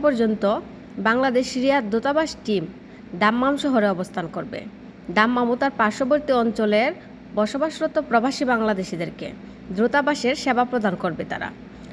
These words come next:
আপনার কাঙ্ক্ষিত সেবাটি পেতে আপনি আসতে পারেন দূতাবাস টিমের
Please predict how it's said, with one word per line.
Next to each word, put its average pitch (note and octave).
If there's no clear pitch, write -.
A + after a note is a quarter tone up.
আপনার G#3
কাঙ্ক্ষিত G#3
সেবাটি C4+
পেতে C4
আপনি A3
আসতে G#3+
পারেন A#3+
দূতাবাস C4
টিমের A#3